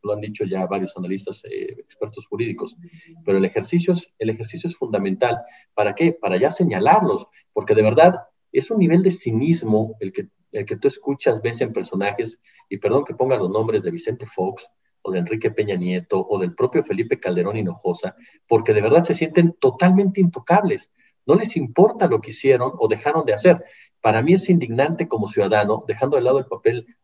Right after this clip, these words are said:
periodístico como ciudadano, que aparezca Felipe Calderón diciendo, "Si me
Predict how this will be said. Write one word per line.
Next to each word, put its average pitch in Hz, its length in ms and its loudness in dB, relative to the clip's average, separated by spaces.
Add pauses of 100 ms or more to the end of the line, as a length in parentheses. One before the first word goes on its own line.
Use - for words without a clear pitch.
periodístico 104 560 -2
como 95 200 -4
ciudadano, 104 540 0 (220)
que 107 60 0
aparezca 113 420 2
Felipe 139 320 -2
Calderón 113 360 0
diciendo, 135 580 0 (360)
"Si - 160 -6
me 127 180 2